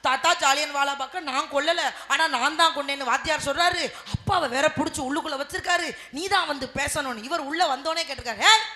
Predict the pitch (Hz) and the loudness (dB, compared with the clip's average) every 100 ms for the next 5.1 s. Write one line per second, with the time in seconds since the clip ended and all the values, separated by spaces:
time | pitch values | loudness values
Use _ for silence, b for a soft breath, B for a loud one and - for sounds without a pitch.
0 | - B B B 269 285 - 349 359 370 | -16 B B B -6 -2 0 2 2 4
1 | 339 320 349 370 359 - 359 349 339 294 | 2 2 0 -4 -4 -2 0 0 -2 2
2 | 294 415 403 349 311 247 226 190 - B | 4 4 2 -2 -2 -6 -6 -8 -20 B
3 | B B 269 330 330 311 269 254 277 294 | B B 6 8 2 -2 -6 -2 -2 0
4 | 254 320 - 269 269 226 - 220 202 202 | -2 -2 -4 -6 -4 -6 -6 -8 -6 -6